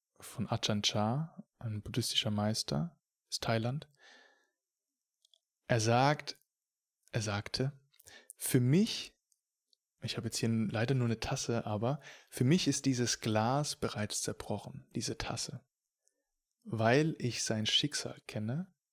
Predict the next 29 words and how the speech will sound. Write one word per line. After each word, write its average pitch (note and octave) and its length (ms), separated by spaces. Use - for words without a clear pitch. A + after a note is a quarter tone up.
kann A#2 180
ich A2 120
hier F3 280
und C3 200
jetzt - 460
diese G#2+ 220
Tasse, D#3+ 640
dieses G#2+ 260
Glas G#2+ 340
voll A2+ 240
genießen. G#2 520
Und A2 180
wenn A2+ 140
es - 140
kaputt - 380
ist, - 300
dann A#2 120
ist A2 160
es - 100
kaputt. - 420
Diese D#3+ 280
Tasse C3+ 340
wird A#2 180
irgendwann A#2+ 380
kaputt - 340
sein. - 360
Da A#2 340
kann B2 240
ich - 400